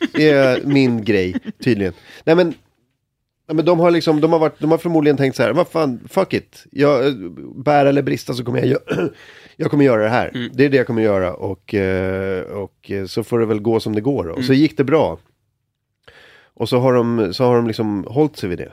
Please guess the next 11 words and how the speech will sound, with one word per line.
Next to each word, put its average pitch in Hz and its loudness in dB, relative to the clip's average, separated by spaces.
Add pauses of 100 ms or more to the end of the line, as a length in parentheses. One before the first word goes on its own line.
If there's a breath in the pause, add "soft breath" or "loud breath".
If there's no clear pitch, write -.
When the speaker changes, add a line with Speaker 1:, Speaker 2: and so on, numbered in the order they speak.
Speaker 2:
Mm. 113 -12
Speaker 1:
Och, 107 -6
eh, 107 0
man 117 0
märker 123 -2
att 110 -6
de 117 -4
inte 107 -4
är 98 -2
särskilt, 95 -10
eh, 90 -4